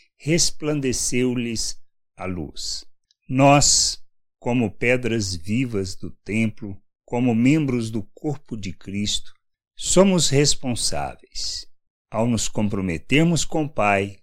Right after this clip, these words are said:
com sua vontade, buscar o conhecimento, o entendimento, o amadurecimento,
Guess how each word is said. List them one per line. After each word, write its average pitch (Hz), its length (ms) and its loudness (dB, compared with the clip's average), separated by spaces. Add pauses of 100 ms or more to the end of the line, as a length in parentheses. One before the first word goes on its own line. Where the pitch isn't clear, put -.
(120)
com 82 180 -16
sua 165 400 -2
vontade, 82 720 -4
buscar 151 460 2
o 147 80 0
conhecimento, 135 920 -2
o 92 40 -10
entendimento, 98 840 -6
o 95 40 -4
amadurecimento, 107 1160 -4